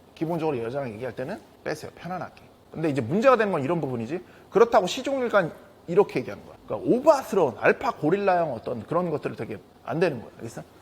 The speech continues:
얘기할 때는 일단 기본적으로 편한 자세로 얘기를 하되, 중요한 건 너무 이렇게 하지 않는다. 이거를 시종일관 되게 오래 하는 애들도 있거든. 이거 아닙니다. 알겠어? 그리고 또 하나는 얘기할 때 받은 게 전환을 해야 될 때도 있거든. 그 여자랑 얘기를 할 때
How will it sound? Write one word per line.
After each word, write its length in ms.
얘기할 280
때는 220
일단 220
기본적으로 580
편한 260
자세로 260
얘기를 240
하되, 360
중요한 340
건 180
너무 240
이렇게 320
하지 180
않는다. 340
이거를 480
시종일관 600
되게 180
오래 200
하는 280
애들도 260
있거든. 260
이거 180
아닙니다. 380
알겠어? 280
그리고 160
또 80
하나는 340
얘기할 320
때 240
받은 260
게 80
전환을 440
해야 100
될 140
때도 140
있거든. 360
그 100
여자랑 280
얘기를 240
할 100
때 200